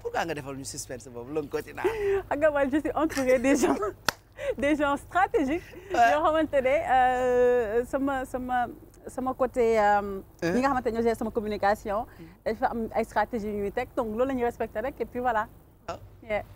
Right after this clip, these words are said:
Speaker 1: Ngeen doxal ko quoi.
Speaker 2: Yeah, ñu doxal ko,
Speaker 1: Nga
Speaker 2: bu
Speaker 1: nax
Speaker 2: demee
Speaker 1: nit ñi.
Speaker 2: noonu.
Speaker 1: <laughs> Alors,
Speaker 2: Yeah.
Speaker 1: succès bi clip bi am.
Speaker 2: Mm.
Speaker 1: Parce que gis nañu ni léegi loolu laal mu tàkk, macha Allah. Loolu yàllaa koy
Speaker 2: <laughs> Dëgg
Speaker 1: def,
Speaker 2: loolu.
Speaker 1: yàlla na yokku.
Speaker 2: Amiin.
Speaker 1: Ñi ngi la koy ñaanal, te
Speaker 2: Amiin.
Speaker 1: macha Allah, ñi ngi lay wax catu, ñi ngi lay bañ a catu,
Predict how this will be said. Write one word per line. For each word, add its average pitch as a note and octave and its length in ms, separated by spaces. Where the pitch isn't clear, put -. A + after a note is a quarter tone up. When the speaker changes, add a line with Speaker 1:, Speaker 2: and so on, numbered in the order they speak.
Speaker 1:
Ngeen C#4 240
doxal A#3 240
ko A#3+ 100
quoi. B3 140
Speaker 2:
Yeah, G#3+ 160
ñu C#4 80
doxal D#4+ 320
ko, A#3 80
Speaker 1:
Nga C4+ 100
Speaker 2:
bu C4+ 60
Speaker 1:
nax C#4 160
Speaker 2:
demee C#4 120
Speaker 1:
nit B3+ 80
ñi. B3+ 60
Speaker 2:
noonu. C4+ 180
Speaker 1:
<laughs> - 600
Alors, A#3+ 200
Speaker 2:
Yeah. C#4+ 120
Speaker 1:
succès B3+ 260
bi A#3+ 120
clip A#3 260
bi E3+ 120
am. D3+ 240
Speaker 2:
Mm. A#3+ 260
Speaker 1:
Parce F#3 160
que - 100
gis G#3 120
nañu G#3+ 260
ni F#3 200
léegi G#3 240
loolu A#3 160
laal G3+ 220
mu F#3+ 140
tàkk, D3 260
macha F3+ 280
Allah. B2 180
Loolu D#4+ 180
yàllaa - 240
koy - 140
Speaker 2:
<laughs> - 20
Dëgg A#3+ 100
Speaker 1:
def, A#3 100
Speaker 2:
loolu. A3+ 120
Speaker 1:
yàlla - 120
na D#3+ 80
yokku. E3 320
Speaker 2:
Amiin. G#3 320
Speaker 1:
Ñi D3+ 100
ngi D3+ 80
la D3+ 80
koy C#3+ 460
ñaanal, C#3 500
te D#3 80
Speaker 2:
Amiin. C3+ 80
Speaker 1:
macha D#3 240
Allah, C#3 200
ñi C#3 120
ngi C3+ 80
lay C3 360
wax C3 240
catu, D#3 300
ñi D3+ 140
ngi D#3 80
lay D3+ 180
bañ D3+ 180
a D3 60
catu, E3+ 320